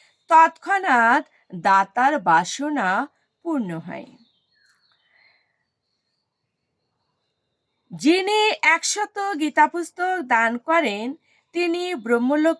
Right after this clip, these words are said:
প্রাপ্ত হন এবং তাহার আর পুনর্জন্ম হয় না। গীতা গ্রন্থ দান করিলে সপ্তকল্পকাল বিষ্ণুর সহিত বাস হয়। যিনি গিনা-, গীতার ব্যাখ্যা সম্যক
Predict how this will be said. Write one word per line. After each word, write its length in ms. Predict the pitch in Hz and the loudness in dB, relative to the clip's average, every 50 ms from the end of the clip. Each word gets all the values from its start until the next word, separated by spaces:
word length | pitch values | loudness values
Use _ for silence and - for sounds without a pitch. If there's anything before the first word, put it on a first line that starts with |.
| _ - | _ 0
প্রাপ্ত 360 | 214 196 196 - - _ 285 | 2 2 2 0 -2 _ -6
হন 580 | 294 277 320 330 320 269 226 214 208 233 269 302 - _ _ _ _ _ | -6 -4 0 0 2 2 2 2 0 -2 -4 -6 -10 _ _ _ _ _
এবং 300 | 240 254 247 277 269 269 | -8 -6 -4 -2 -4 -4
তাহার 320 | 262 - 202 202 220 220 233 | -4 -4 -6 -4 -4 -4 -4
আর 120 | 247 247 | -6 -8
পুনর্জন্ম 640 | 247 - 269 269 285 285 254 294 302 302 302 294 285 | -8 -6 -6 -4 -4 -4 -6 -6 -4 -4 -4 -4 -4
হয় 140 | 294 311 311 | -4 -4 -2
না। 200 | 302 311 302 - - _ _ - - - - 185 185 | -4 -4 -6 -8 -12 _ _ -20 -20 -16 -14 -4 -2
গীতা 320 | 294 330 - 403 381 392 | -2 0 2 0 0 0
গ্রন্থ 380 | 339 381 381 370 392 370 320 392 | -2 -2 -4 -4 -4 -6 -6 -4
দান 460 | 381 370 302 330 311 285 294 302 294 | -4 0 2 2 4 4 2 0 -2
করিলে 420 | - 320 320 330 320 330 330 311 | -4 -4 -2 -2 -2 0 -2 -2
সপ্তকল্পকাল 1400 | - - - 381 359 - _ _ 415 403 - 247 214 190 180 - 190 175 - _ 175 165 165 170 208 285 349 403 - _ _ _ _ _ _ _ | -2 -4 -4 -6 -6 -8 _ _ -14 -4 0 0 0 0 -2 -8 -14 -16 -8 _ -2 0 2 2 0 0 -2 -4 -10 _ _ _ _ _ _ _
বিষ্ণুর 760 | 190 175 175 233 240 226 - - - 247 269 294 320 330 | -12 -10 -8 -6 -6 -6 -8 -8 -6 -6 -4 -4 -6 -6
সহিত 580 | 311 - - 233 190 175 180 175 165 160 175 180 - | -8 -10 -10 -10 -10 -10 -8 -8 -8 -8 -8 -10 -14
বাস 520 | - - 156 151 147 151 165 - - - - | -14 -10 -8 -8 -8 -8 -10 -12 -14 -16 -16
হয়। 220 | - - - - - _ _ _ _ _ _ _ _ _ _ - - - _ 185 | -18 -18 -18 -20 -20 _ _ _ _ _ _ _ _ _ _ -20 -20 -20 _ -6
যিনি 360 | 175 254 302 311 311 339 277 | 0 2 2 2 2 0 0
গিনা-, 480 | 285 311 330 320 339 - - - 180 | 0 0 2 2 0 0 -2 -6 -6
গীতার 600 | 208 269 302 - - 339 277 240 226 226 247 294 330 320 - _ _ _ - | -2 -2 -2 0 2 4 4 6 6 6 6 4 0 -2 -10 _ _ _ -20
ব্যাখ্যা 560 | 175 185 240 254 277 262 - - 320 339 - | -4 0 2 2 2 0 -2 -4 -2 -2 -2
সম্যক 540 | - - 294 262 233 226 240 254 311 370 - | -2 -2 -2 -2 -2 0 -2 -2 -4 -4 -8